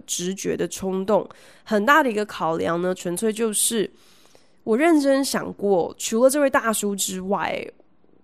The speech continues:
我真的没有什么其他的管道能够去获得这一些就是跟我的想法、跟我的立场完全不同的意见。其实我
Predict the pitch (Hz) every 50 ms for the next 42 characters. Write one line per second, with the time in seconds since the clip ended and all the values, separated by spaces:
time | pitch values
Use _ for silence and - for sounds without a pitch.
0 | _ _ _ _ - - 226 233 214 - 311 359 453 403 262 196 185 196 214 226
1 | 220 208 180 170 170 165 - - 170 170 180 185 202 202 190 190 175 165 165 -
2 | - - 185 160 160 170 185 196 214 220 214 202 185 175 175 175 202 208 202 -
3 | - 220 - - - 339 311 233 202 - - - 170 160 - - - - _ -
4 | _ _ _ _ _ _ _ _ _ - - 311 277 269 269 233 - - - 220
5 | 214 208 202 208 208 202 233 214 208 220 202 226 220 220 226 202 175 160 165 170
6 | - - 165 165 170 185 190 - 190 - 151 180 - - 196 202 208 190 175 165
7 | 175 175 208 214 180 - - - - - - - 175 175 170 175 190 196 - -
8 | 180 170 170 170 208 196 - 180 160 165 165 170 - - 214 185 165 - - 190
9 | 196 - - - _ _ _ _ _ _ _ _ _ _ _ _ _ _ _ _
10 | _ _ _ _ - - 294 302 359 427 403 311 202 180 175 147 -